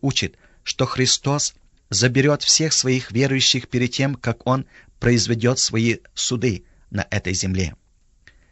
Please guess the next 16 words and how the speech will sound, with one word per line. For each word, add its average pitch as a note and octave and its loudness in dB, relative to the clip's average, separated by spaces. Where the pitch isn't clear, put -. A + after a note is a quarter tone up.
Настоящий A#2+ 0
период, A2 -2
известный G2+ 0
как - -8
век A#2+ -2
благодати G2+ -2
или F#2+ -4
церкви, B2 -2
мы C3 2
говорим, A#2+ 2
что - -2
тайны C#3 -2
Царства D3 -2
Небесного A2 0
обхватывает G#2+ -2
период, G#2 -2